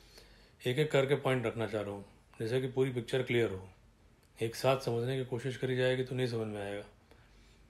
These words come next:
तो इसीलिए मैंने इसकी एक जो सीरीज़ बनाई, तो उसको आप देखते रहिएगा, अदृश्य संसार के बारे में।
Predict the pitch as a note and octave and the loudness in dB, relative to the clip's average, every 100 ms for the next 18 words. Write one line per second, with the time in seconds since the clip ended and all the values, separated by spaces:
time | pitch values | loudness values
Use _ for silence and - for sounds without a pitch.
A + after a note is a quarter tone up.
0 | - - - - - _ _ _ _ - | -20 -20 -20 -20 -20 _ _ _ _ -4
1 | B2+ C3+ C3+ B2+ - - _ - C3+ B2+ | 0 2 2 -2 -6 -18 _ -6 -2 0
2 | C#3+ C#3 C3+ C3 B2+ - B2+ B2+ - - | 2 2 2 0 -2 0 2 2 0 -18
3 | - - A#2+ - B2 B2 A#2 A#2 B2+ E3+ | -14 -6 -4 0 0 0 0 0 0 -2
4 | - - - - - - - - - - | -8 -20 -20 -20 -20 -20 -20 -20 -20 -16
5 | - A2+ G#2+ B2 A2+ A#2 A#2+ A#2 - C3 | -4 -4 -2 2 2 2 -2 -4 -2 0
6 | A#2 A#2 A#2+ G#2+ A2 - A2+ G#2+ A2 G#2+ | 2 2 0 -2 -6 -4 -6 -2 -2 -2
7 | G#2+ G#2+ G#2+ C#3+ | -2 -2 0 -2